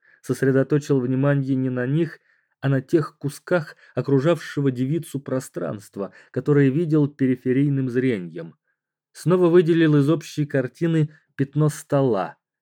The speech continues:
силуэт настольной лампы, полки стеллажа с едва различимыми корешками книг,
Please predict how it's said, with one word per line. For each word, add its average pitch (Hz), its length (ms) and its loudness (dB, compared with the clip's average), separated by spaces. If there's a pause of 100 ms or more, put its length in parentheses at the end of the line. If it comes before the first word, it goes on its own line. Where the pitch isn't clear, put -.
(120)
силуэт 143 600 4
настольной 120 640 -4
лампы, 113 640 -2 (400)
полки 131 260 0
стеллажа 117 540 -4
с 147 100 -8
едва 127 300 -2
различимыми 127 760 -2
корешками 123 600 -4
книг, 143 540 -2